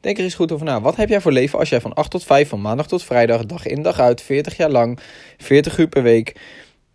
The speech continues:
veertig weken per jaar, gewoon geen fun hebt, omdat je aan het werk bent? Zorg alsjeblieft, en doe dit voor jezelf, zorg alsjeblieft, of je nou voor jezelf begint, of je nou al ondernemer bent, of je nou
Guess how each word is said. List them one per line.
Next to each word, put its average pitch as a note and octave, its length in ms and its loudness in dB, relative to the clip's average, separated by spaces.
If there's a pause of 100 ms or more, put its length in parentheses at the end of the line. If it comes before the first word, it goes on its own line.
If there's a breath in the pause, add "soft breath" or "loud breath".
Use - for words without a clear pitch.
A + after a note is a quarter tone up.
(260)
veertig C#3+ 400 4
weken A2 280 2
per - 120 -4
jaar, D3+ 360 4 (480 soft breath)
gewoon C#3+ 280 4
geen C#3+ 440 0
fun A#2+ 260 -4
hebt, F2+ 280 -8
omdat C3 300 2
je - 80 -2
aan G2 100 -6
het F2+ 120 -10
werk F2 240 -10
bent? - 300 -20 (760 soft breath)
Zorg F3 640 4 (220)
alsjeblieft, D#3 720 0
en C#3+ 100 -4
doe C3+ 120 -2
dit C#3+ 140 -6
voor D3 180 -2
jezelf, A2+ 320 -2
zorg C#3 320 -2
alsjeblieft, D#3+ 760 0
of C3 180 -2
je C3 60 -2
nou G#2 160 -2
voor - 180 2
jezelf D3 360 4
begint, C#3+ 360 -4
of - 160 -6
je B2 60 -8
nou A2 160 -6
al G#2+ 120 -4
ondernemer G#2+ 520 -4
bent, G#2 260 -6 (640 soft breath)
of B2+ 200 -4
je B2+ 60 -4
nou A2 320 0